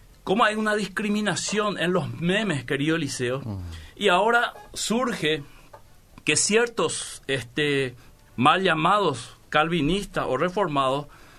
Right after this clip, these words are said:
Speaker 1: comienzan hasta la música a ponerlo en tela de juicio, poniendo, este, vamos a decir, la inspiración de un cantante en tela de juicio porque no, supuestamente no es bíblico.
Speaker 2: Mm.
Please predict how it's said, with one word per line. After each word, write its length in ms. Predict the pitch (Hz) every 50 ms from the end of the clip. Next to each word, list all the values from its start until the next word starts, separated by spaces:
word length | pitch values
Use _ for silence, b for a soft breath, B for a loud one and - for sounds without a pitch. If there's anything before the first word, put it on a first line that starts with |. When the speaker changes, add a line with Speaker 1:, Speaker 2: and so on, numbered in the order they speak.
| B B B B B B
Speaker 1:
comienzan 640 | - 185 175 170 175 190 226 247 233 226 240 220 - -
hasta 300 | 180 190 180 185 202 190
la 160 | 196 190 156
música 680 | 143 143 160 185 247 277 277 - 196 160 - - 131 131 -
a 200 | - 139 147 156
ponerlo 360 | - 165 143 143 156 175 185 185
en 100 | 165 -
tela 220 | 156 156 170 175
de 60 | 180
juicio, 520 | 180 - 143 143 156 156 - - 180 170 175 B B B B B B B B B
poniendo, 600 | - 175 160 160 165 175 190 196 196 196 202 180
este, 300 | - 147 143 - - 160
vamos 200 | 156 160 165 175
a 40 | 170
decir, 320 | 170 - 175 170 165 160 B B B B
la 120 | - 143 160
inspiración 800 | 160 160 - - - 185 180 170 139 - - 180 185 202 214
de 60 | 190 175
un 140 | 170 185
cantante 680 | 180 190 170 156 143 139 151 156 170 160 180 170 170 170
en 160 | - 160 156 147
tela 220 | 165 165 175 180
de 60 | 196
juicio 440 | 185 175 165 151 160 156 190 185 180 -
porque 320 | - 185 190 180 185 202 196
no, 160 | 190 170 - -
supuestamente 680 | - - 165 151 - 175 175 175 180 170 165 170 175 170
no 100 | 165 160
es 80 | 147
bíblico. 500 | 120 127 127 123 113 110 92 - 80 - -
Speaker 2:
Mm. 240 | - 120 113 107